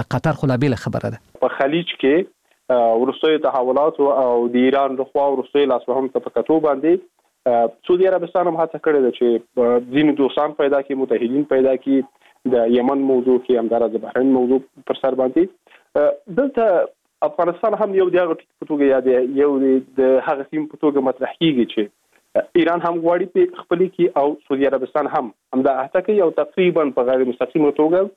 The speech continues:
Speaker 2: آه، افغانستان دغه سیالۍ ته داخل شوی دی. آه،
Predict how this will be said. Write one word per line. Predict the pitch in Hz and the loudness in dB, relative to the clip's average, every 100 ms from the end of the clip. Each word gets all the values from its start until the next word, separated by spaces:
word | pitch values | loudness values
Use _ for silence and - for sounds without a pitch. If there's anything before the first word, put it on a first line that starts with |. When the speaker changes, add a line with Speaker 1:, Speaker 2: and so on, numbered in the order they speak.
| _ _ _ - | _ _ _ -2
Speaker 2:
آه، | 127 | 0
افغانستان | 127 143 139 165 160 151 | 0 -2 -4 -2 -2 0
دغه | 139 131 123 - - | 2 2 0 -4 -6
سیالۍ | 139 131 147 | -2 0 0
ته | 135 | 0
داخل | 123 113 120 110 - | 0 0 -2 -4 -2
شوی | 147 110 | -2 -2
دی. | 110 160 240 _ _ _ _ _ - | 0 0 -2 _ _ _ _ _ 0
آه، | 147 156 | 2 0